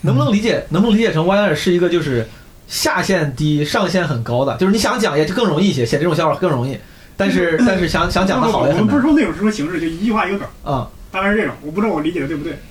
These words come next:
Speaker 1: 啊，是，一句话一个，基本上一个句话一个梗，对。
Speaker 2: 对，大家初期创作的时候都是 one liner，都是一句话一个梗，或者是一铺垫一翻转，完了。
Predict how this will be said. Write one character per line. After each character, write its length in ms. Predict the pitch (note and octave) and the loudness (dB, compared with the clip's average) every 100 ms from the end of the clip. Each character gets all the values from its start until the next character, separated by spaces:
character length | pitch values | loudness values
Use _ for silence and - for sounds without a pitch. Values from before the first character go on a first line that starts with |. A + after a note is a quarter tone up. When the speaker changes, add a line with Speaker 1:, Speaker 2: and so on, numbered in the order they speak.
| - | -10
Speaker 1:
啊， 80 | - | -4
是， 300 | D#3 A3 - | 0 0 -2
一 100 | - | 0
句 80 | E3+ | 2
话 140 | A3+ G3 | 2 2
一 40 | |
个， 40 | |
基 120 | F3+ C4 | 0 0
本 100 | G#3 | 2
上 80 | |
一 40 | G3 | 2
个 60 | |
句 80 | G#3 | 2
话 120 | G#3+ | 2
一 40 | F3 | 2
个 80 | C3+ | 0
梗， 80 | |
对。 120 | C3+ C#3 | 0 -2
Speaker 2:
对， 100 | - - - - | -4 -12 -16 -4
大 140 | A#3+ | -2
家 220 | G#3+ A#3 A#3 | 0 0 -2
初 260 | - D4 | 0 2
期 160 | B3+ C4+ | 4 2
创 200 | - A3 | 2 -2
作 100 | F#3+ | 0
的 80 | D#3+ | -2
时 80 | - | -2
候 160 | D3 | -2
都 160 | G#3 C#4 | 0 -2
是 80 | D3+ | -2
one 120 | B2 | -6
liner， 160 | A#2+ A2+ - | -8 -10 -2
都 100 | B3 | 0
是 120 | F#3 | 0
一 140 | D3 | -2
句 80 | F3+ | -2
话 140 | F3+ D3+ | -2 -2
一 40 | |
个 100 | D#3+ | -2
梗， 120 | D3+ A#2 | -4 -6
或 120 | F3 | -4
者 80 | C#3+ | -4
是 200 | D3+ D3+ | -4 -4
一 80 | F3 | -4
铺 120 | F#3 | -4
垫 160 | F3 D#3+ | 0 2
一 60 | |
翻 160 | D#3+ E3 | 0 -2
转， 140 | B2 | -6
完 100 | B2+ | -6
了。 140 | F3 | -4